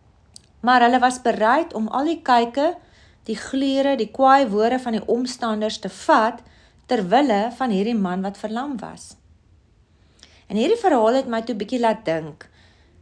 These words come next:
en laat besef dat die verlamde man eintlik baie gelukkig was om vier mense te ken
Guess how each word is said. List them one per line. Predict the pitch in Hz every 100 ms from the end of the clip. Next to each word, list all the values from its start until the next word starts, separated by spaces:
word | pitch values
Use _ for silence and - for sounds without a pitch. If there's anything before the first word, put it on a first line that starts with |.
| _
en | 214 226
laat | 226 226
besef | 226 - - 370 302 180 185 - -
dat | 214 220
die | 214 302
verlamde | 392 359 190 190 214 226 190
man | 156 175 175 -
eintlik | 302 294 226 202 -
baie | 156 196 254
gelukkig | 254 185 147 160 202 196 -
was | 151 147 156 -
om | 175
vier | 180 - 320 320 302
mense | 202 196 196 202
te | 185
ken | - 180 131 175